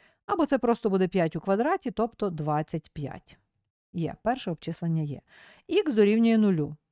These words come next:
То y буде дорівнювати одна п'ята в нульовому степені, а як відомо, це є одиниця.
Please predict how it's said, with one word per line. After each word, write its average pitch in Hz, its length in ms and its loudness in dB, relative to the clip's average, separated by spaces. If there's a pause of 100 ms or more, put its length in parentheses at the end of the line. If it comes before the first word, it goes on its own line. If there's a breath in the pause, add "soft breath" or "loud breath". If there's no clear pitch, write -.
(480 soft breath)
То 175 360 2 (100)
y 233 420 2
буде 269 260 -2
дорівнювати 240 760 -2
одна 190 340 0
п'ята 165 680 -4 (720)
в 196 100 -2
нульовому 175 500 2
степені, 190 520 -4
а 269 60 0
як 247 220 -2
відомо, 208 400 0
це 262 200 -2
є 185 260 -2
одиниця. 156 640 -4